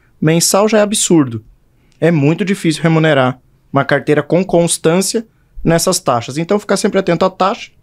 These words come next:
à promessa. Também ficar bem observador na questão da clareza sobre garantia, sobre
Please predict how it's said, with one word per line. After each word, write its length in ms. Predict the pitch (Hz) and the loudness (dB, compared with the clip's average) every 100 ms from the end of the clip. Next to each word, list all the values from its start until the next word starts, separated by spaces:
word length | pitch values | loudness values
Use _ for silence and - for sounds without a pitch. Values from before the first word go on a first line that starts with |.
| _ _ - - | _ _ -20 -6
à 100 | - | -6
promessa. 640 | - 165 165 160 208 233 - _ _ _ _ _ _ _ _ - _ _ _ - | 0 0 0 0 -2 -6 -10 _ _ _ _ _ _ _ _ -20 _ _ _ -2
Também 240 | 196 196 | 2 2
ficar 640 | 185 180 165 151 139 120 - _ _ _ _ _ | 0 0 2 4 2 0 -4 _ _ _ _ _
bem 640 | 135 131 160 165 160 151 135 | -4 0 2 2 2 0 0
observador 680 | - 151 - 160 147 139 147 | -2 -2 0 2 2 2 2
na 100 | 143 | 0
questão 220 | - 147 | -2 -2
da 100 | 151 | 0
clareza 640 | - 165 147 147 190 233 254 _ _ _ _ _ _ | 0 0 2 0 0 -4 -8 _ _ _ _ _ _
sobre 300 | - 202 180 | -2 0 2
garantia, 760 | 123 135 196 196 - 151 131 | 2 2 2 0 0 2 4
sobre 680 | 120 - 135 127 131 120 104 | 2 2 2 2 2 2 -2